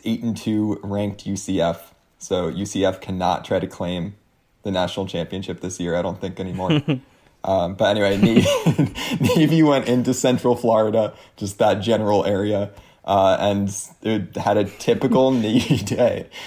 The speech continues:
Speaker 1: Uh, they had, they had one pass attempt. Um, it was a ninety-five yard touchdown. Um, just kidding, it was an incompletion. Um,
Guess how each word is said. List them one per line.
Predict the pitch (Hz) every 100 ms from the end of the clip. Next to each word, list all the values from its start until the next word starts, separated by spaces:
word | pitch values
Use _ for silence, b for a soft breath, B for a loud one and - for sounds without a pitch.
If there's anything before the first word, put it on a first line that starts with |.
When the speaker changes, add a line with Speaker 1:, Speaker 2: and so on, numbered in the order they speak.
| B B -
Speaker 1:
Uh, | 113 107
they | 110
had, | 110 95
they | 117
had | 113 107
one | 120 127 135
pass | 123 113 107 -
attempt. | 95 98 95 - - _ _
Um, | - 90 90
it |
was | 98 104
a |
ninety-five | 101 92 107 104 98
yard | 101 101
touchdown. | 85 - 90 95 101 b b -
Um, | - 80 - - -
just | 101 -
kidding, | 95 101
it | 104
was | 92
an | 90 - -
incompletion. | 107 120 117 107 95 - 101 b b b -
Um, | 98